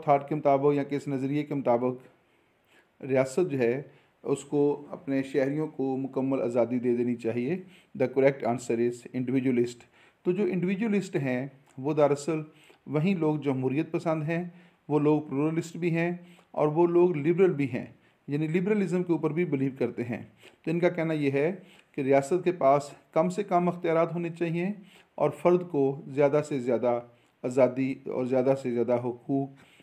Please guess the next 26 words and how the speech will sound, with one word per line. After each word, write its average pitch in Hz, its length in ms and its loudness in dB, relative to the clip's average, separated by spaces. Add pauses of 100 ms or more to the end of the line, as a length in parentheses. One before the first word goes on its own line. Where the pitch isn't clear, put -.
(140)
और 127 140 -4
ज़्यादा 143 280 2
से 147 180 -6
ज़्यादा 123 260 0
उनको 120 300 -2
आज़ादी 117 440 2
जो 117 140 -2
है 113 80 2
वो 117 120 -2
हासिल 117 360 -6
होनी 117 200 -4
चाहिए। 117 460 -10 (600)
नेक्स्ट 175 240 2
देखते 185 260 4
हैं, 180 360 -2 (360)
point 170 220 4
out 170 240 6 (400)
the 147 40 2 (100)
paradox 143 480 6 (640)
of 123 200 6 (180)
idealism। 120 500 -2 (760)
पैराडॉक्स 190 460 2
मीन्स, 196 340 -2 (300)
अ, - 40 -6
अ, 139 800 0
जो 143 560 2